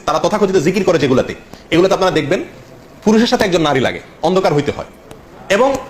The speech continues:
আহ, গাঁজা তো প্রয়োজনই হয়, এবং বাকি কি কাজগুলো হয় সেগুলো বই থেকে শুনেন,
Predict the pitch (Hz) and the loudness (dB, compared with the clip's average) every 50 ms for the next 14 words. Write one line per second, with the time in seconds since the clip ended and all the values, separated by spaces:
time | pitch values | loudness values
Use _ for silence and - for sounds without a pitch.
0 | - - - - 120 117 113 107 160 196 196 208 202 - 226 208 202 202 185 214 | -18 -12 -4 -2 -2 -2 0 0 -2 0 0 0 0 0 0 0 2 2 4 4
1 | 208 185 143 117 - - - - - - - 165 185 185 170 190 202 254 226 240 | 4 2 2 0 -4 -6 -12 -20 -20 -6 -2 -2 0 0 0 0 0 0 0 0
2 | 233 226 226 233 226 285 247 165 156 - - - - - - 185 196 214 202 156 | 0 0 -2 0 0 0 0 2 0 -2 -4 -8 -14 -4 -2 0 0 2 2 2
3 | 185 214 208 208 165 147 - - 90 80 | 2 0 0 -2 -4 -4 -6 -8 -10 -10